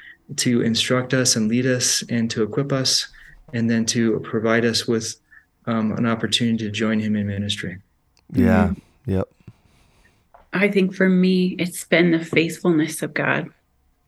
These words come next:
Speaker 3: of learning to trust in his constant presence and his provision, um, through the last sixteen months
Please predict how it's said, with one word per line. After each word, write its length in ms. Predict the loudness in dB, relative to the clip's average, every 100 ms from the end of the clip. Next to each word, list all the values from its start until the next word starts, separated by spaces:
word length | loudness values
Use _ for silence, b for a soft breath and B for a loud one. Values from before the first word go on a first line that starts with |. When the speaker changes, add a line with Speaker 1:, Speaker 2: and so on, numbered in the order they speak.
| _
Speaker 3:
of 80 | -2
learning 420 | 2 4 4 2
to 120 | 0
trust 440 | -2 -2 -2 -2 -2
in 120 | -2
his 260 | 0 -4 -4
constant 580 | 0 0 0 -2 -2 -4
presence 640 | -2 0 -2 -4 -6 -8 -2
and 160 | -2 0
his 260 | -2 -4
provision, 920 | -4 -2 0 0 0 2 2 0 -4 -14 _ B B B _ _ -2
um, 520 | 0 0 -2 -4 -8 -20 _
through 720 | -6 -2 0 2 2 0 -2 -4
the 80 | -2
last 500 | 0 0 -2 -8 -10
sixteen 640 | -6 -4 -4 -4 -2 0
months 480 | 0 0 -2 -8